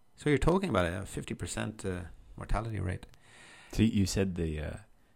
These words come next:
Speaker 2: it may have arrived through Cork, is that correct?
Speaker 1: Um, the, yeah, the, well, the southern or eastern ports, uh, and it, it, it, it ravaged the, the coastal settlements more than the, um, the inland settlements. In fact, the first towns in Ireland were, were really created by the Vikings.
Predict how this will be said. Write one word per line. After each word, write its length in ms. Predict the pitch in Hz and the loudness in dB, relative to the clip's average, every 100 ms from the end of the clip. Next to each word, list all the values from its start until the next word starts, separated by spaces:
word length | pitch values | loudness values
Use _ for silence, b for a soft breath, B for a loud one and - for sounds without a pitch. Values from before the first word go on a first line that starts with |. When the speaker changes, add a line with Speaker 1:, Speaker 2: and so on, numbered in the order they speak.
| - | -2
Speaker 2:
it 100 | 90 | 4
may 120 | 95 | 6
have 100 | 87 | 6
arrived 480 | 85 80 80 76 - - - 73 | 6 6 2 0 -12 -20 -16 0
through 220 | - 82 80 | 4 4 6
Cork, 440 | - 95 82 - | 8 8 6 0
is 80 | - | -2
that 140 | 87 80 | -2 2
correct? 220 | 92 107 B B B - - | 2 0 B B B -6 2
Speaker 1:
Um, 540 | 139 139 139 139 139 | 6 8 6 4 2
the, 400 | 127 143 139 135 | 4 6 6 6
yeah, 160 | 127 110 | 4 4
the, 120 | 107 | 4
well, 180 | 139 123 | 8 8
the 80 | 123 | 8
southern 500 | - 147 139 135 131 | 8 8 8 4 2
or 200 | 131 110 | 2 2
eastern 380 | 113 104 107 92 | 4 0 0 4
ports, 640 | - 90 82 - - - - | 4 4 0 0 0 0 0
uh, 40 | - | -2
and 320 | 90 85 98 | -4 -2 -2
it, 160 | 95 - | -2 -2
it, 160 | 101 | -2
it, 260 | - 98 - | -2 -6 -8
it 120 | 104 | -8
ravaged 460 | 98 101 101 98 - | 0 2 2 -2 -4
the, 140 | 95 | -2
the 120 | 92 - | -4 -2
coastal 420 | - 98 - 95 | 0 2 0 2
settlements 600 | - 98 92 90 90 - | 6 6 2 -2 -4 -4
more 320 | 92 92 92 | -4 -4 -4
than 280 | 90 90 87 | -4 -6 -4
the, 360 | 90 87 87 | -4 -4 -6
um, 360 | 87 82 80 80 - - - - | -6 -8 -10 -12 -10 -10 -10 -6
the 120 | 98 | -4
inland 340 | 98 95 87 87 | -2 -2 -4 0
settlements. 560 | - 87 90 87 90 | 0 0 -4 -6 -4
In 60 | 110 | -4
fact, 420 | - 120 - - | 2 2 0 -8
the 80 | - | -8
first 480 | - 139 135 - - | 2 4 6 6 12
towns 460 | - 120 117 113 | 12 12 4 4
in 60 | 98 | 4
Ireland 380 | 95 98 95 90 | 4 4 2 -2
were, 240 | 87 85 | -2 -2
were 160 | 95 98 | -2 0
really 320 | 95 117 113 | 2 2 0
created 560 | - - 98 95 92 85 | -2 0 4 8 8 6
by 240 | 90 87 | 2 0
the 120 | 82 | -6
Vikings. 680 | 87 85 87 87 82 82 - | -4 -4 -4 -6 -6 -6 -10